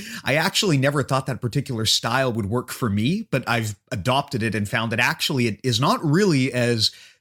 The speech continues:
dependent on size or strength as I thought it was. It's, it's quite possible as a smaller person to generate a hellacious amount of pressure if you want to.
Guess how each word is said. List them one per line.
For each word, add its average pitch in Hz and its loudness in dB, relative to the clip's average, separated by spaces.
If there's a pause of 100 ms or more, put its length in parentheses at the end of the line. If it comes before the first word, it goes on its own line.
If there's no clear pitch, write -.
dependent 156 0
on 123 -2
size 135 0
or 110 -6
strength 127 -2
as 117 -2
I 98 0
thought 165 0
it 90 -2
was. 82 -4
It's, 95 -4
it's - -6
quite 202 -4
possible 117 -2
as 92 -4
a 98 -2
smaller 131 0
person 120 -2
to 92 -2 (440)
generate 135 2
a 104 -2
hellacious 123 2
amount 123 0
of 98 -6
pressure 127 -2
if 95 -6
you 95 -2
want 104 -2
to. 80 -6